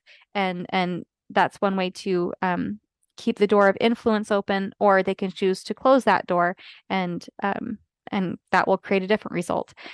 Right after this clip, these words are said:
So take some time today to think about what is it that you really want your relationship with your teen to look like, and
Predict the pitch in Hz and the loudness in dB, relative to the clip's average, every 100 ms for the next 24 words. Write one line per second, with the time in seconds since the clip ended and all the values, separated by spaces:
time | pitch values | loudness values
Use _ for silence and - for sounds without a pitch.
0 | - - 262 240 - 320 330 349 320 302 | -18 4 6 6 4 2 2 -2 2 2
1 | 294 277 214 202 - 247 247 233 214 196 | 2 2 2 2 0 -2 -2 2 2 2
2 | 208 269 359 320 269 - - - 220 208 | 2 2 2 0 -2 -2 -10 -6 -2 0
3 | 214 214 202 196 - 196 190 190 - 196 | 2 2 2 0 0 -2 -2 -4 -4 -8
4 | 196 202 196 185 - 190 - 190 190 - | -6 -6 -4 -4 -2 -4 0 0 0 0
5 | 98 - - _ _ - - - _ 214 | -2 -4 -16 _ _ -20 -20 -20 _ 6
6 | 220 220 | 6 4